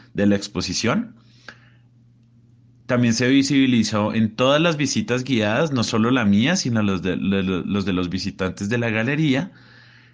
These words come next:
Y yo invité a María Mercedes en un punto a, a, a ser jurado de, del evento de participación Momentum cuarenta y tres que acabo de mencionar.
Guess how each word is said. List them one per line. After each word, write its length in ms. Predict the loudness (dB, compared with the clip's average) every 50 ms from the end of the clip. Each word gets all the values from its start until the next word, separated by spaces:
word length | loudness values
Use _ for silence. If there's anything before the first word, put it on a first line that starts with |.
| _ _ _ _ _ _ _
Y 580 | 0 2 2 4 4 4 4 4 2 2 0 -4
yo 260 | -2 2 2 4 4 2
invité 340 | 2 0 0 -2 -2 -2
a 80 | 0 0
María 240 | 0 0 0 -2 -2
Mercedes 960 | -2 -4 -4 -6 -4 -2 0 0 2 2 0 0 -2 -2 -4 -6 -6 -8 -14 -20 _ _ _
en 260 | -4 -2 0 0 2 2
un 320 | 2 0 0 -2 -4 -4
punto 720 | -2 0 2 2 2 0 0 -2 -4 -4 -4 -4 -6 -10 -16 -20 -20 -20 -20 -20 -20 _ _ _ _ _ -4
a, 1160 | 0 0 2 2 2 2 2 0 0 0 0 0 0 0 0 0 0 0 0 -2 -4 -6 -8 -6
a, 720 | -4 -2 -2 -2 -2 -2 -4 -4 -4 -4 -2 -2 0 0
a 60 | -2
ser 320 | -2 -2 0 0 0 0
jurado 640 | -2 -2 0 2 2 4 2 2 2 2 2 2 2
de, 240 | 2 0 -2 -2 -4
del 260 | -2 -2 0 2 2 2
evento 500 | 2 2 2 2 0 0 0 0 0 0
de 80 | 0 0
participación 760 | -2 -4 -2 -2 -4 -4 -4 -6 -6 -6 -4 -2 0 2 2
Momentum 460 | 2 4 2 2 0 0 -2 -4 -4
cuarenta 400 | -2 -2 0 0 0 0 0 -2
y 80 | -2 -2
tres 340 | -2 -2 0 0 -2 -2
que 120 | -4 -6 -6
acabo 300 | -6 -4 -4 -2 0 0
de 100 | 0 0
mencionar. 600 | -2 -2 -2 -2 -2 -2 0 0 0 -2 -2 -6